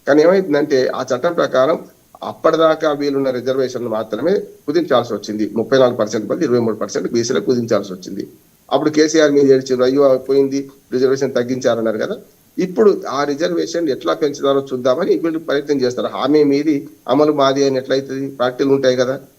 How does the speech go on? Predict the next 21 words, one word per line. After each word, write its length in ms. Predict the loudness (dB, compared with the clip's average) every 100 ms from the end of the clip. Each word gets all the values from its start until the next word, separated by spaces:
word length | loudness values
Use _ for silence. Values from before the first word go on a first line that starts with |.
| 0
బీజేపీ 440 | 2 2 -2 0
ఇంకొక 400 | -4 -4 -2 -2
రకమైన 200 | -2 -4
కోరిక 320 | -2 -4 -2 -2
పెడుతున్నది, 540 | -4 -4 -6 -6 -10 -18 -4
ముస్లిం 340 | -2 2 4 4
బీసీలు, 380 | 4 2 0 2
హిందూ 340 | 0 2 2
బీసీలను 400 | 0 0 0 0
వేరు 160 | -2 0
చేసిన 300 | -4 -2 -4
కానీ 180 | -2
మేము 200 | -2 -2 -2
చేయమన్నారు. 540 | -2 -2 -2 -4 -6 -14 _ _ -2
చట్టపరంగా 560 | -2 0 2 2 2 0
అందరూ 460 | 0 -2 -2 -2
బిల్లులు 300 | -2 -2 -2
పాస్ 260 | 0 0 0
చేయడానికి 300 | 0 -2 -2
అందరూ 280 | -4 -2 -2
ఒప్పుకున్నారు, 560 | -4 -8 -4 -4 -6